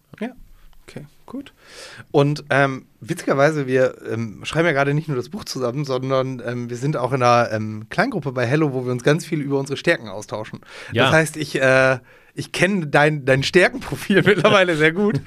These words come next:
Speaker 1: Ähm, aber wenn du drauf schaust, welche deiner Stärken, und es müssen jetzt nicht die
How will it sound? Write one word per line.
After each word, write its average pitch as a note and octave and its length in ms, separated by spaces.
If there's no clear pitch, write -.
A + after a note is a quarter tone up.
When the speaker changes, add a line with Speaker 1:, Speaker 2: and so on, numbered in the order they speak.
Speaker 1:
Ähm, D3 220
aber D#3 220
wenn E3+ 100
du A#3 120
drauf C3 240
schaust, A2 440
welche F3 420
deiner E3+ 320
Stärken, C#3 600
und A2 100
es G#2+ 140
müssen A#2 300
jetzt A2 180
nicht A#2+ 220
die G#2 240